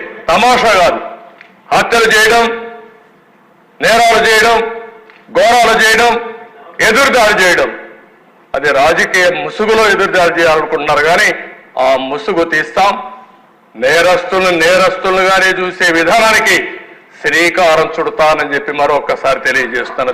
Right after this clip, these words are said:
దిశ, అది చేసినప్పుడే ఈ సమాజం బాగుపడుతుంది. అందుకే విష్ణుకుమార్ రాజు గారు చెప్పిన దానిపైన నేను పూర్తిగా సహకరిస్తా.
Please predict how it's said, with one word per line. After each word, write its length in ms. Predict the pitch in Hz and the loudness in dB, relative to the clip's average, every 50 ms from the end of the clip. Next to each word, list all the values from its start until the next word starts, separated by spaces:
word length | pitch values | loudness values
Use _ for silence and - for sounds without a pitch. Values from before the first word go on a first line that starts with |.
| 123 | -4
దిశ, 160 | 139 135 - 220 214 - - - - - - - - - | -6 -6 -4 -2 -2 -2 -4 -8 -12 -14 -16 -10 -4 -2
అది 120 | 143 156 147 - - | -2 -2 -2 -4 -2
చేసినప్పుడే 600 | 165 190 208 190 196 202 202 202 202 202 190 180 175 160 | 0 0 0 0 0 0 0 0 0 0 0 2 0 0
ఈ 20 | 147 - 160 | 0 -2 -2
సమాజం 380 | 151 165 160 156 143 143 135 127 | 0 0 0 0 0 -2 -2 0
బాగుపడుతుంది. 600 | 131 135 135 131 131 123 - - 127 120 110 104 - - - - - - - - - - - - _ - _ - 123 | 0 0 0 0 -2 -4 -4 -4 -10 -10 -10 -12 -16 -18 -20 -20 -20 -20 -20 -20 -20 -20 -20 -20 _ -18 _ -6 -6
అందుకే 360 | 139 156 160 160 160 160 156 143 127 113 - - - - - - - - - _ - | -4 -2 -4 -4 -2 0 0 0 0 -4 -6 -10 -16 -20 -20 -20 -20 -20 -20 _ -12
విష్ణుకుమార్ 600 | 135 - - 175 170 165 165 151 143 143 139 139 | -12 -10 -8 -8 -4 -4 -2 0 0 0 2 2
రాజు 160 | 139 135 135 135 | 0 0 0 0
గారు 140 | 135 127 127 131 | 0 0 0 -2
చెప్పిన 280 | 131 - - 135 139 143 | -8 -6 -6 -4 -2 -2
దానిపైన 300 | 139 147 160 175 185 190 185 - - - - - - - _ _ _ _ _ _ _ - | -2 0 0 -2 -2 -2 -4 -10 -16 -18 -20 -20 -20 -20 _ _ _ _ _ _ _ -12
నేను 180 | 120 123 110 - - - | -10 -10 -10 -10 -10 -4
పూర్తిగా 500 | 165 170 180 175 - 170 156 147 147 135 - 135 | -2 -2 -2 -2 -2 -4 -4 -2 -2 -2 -2 -2
సహకరిస్తా. 560 | 127 131 123 - 135 127 113 - - 185 | -2 -2 -2 -2 -4 -6 -6 -4 -2 -2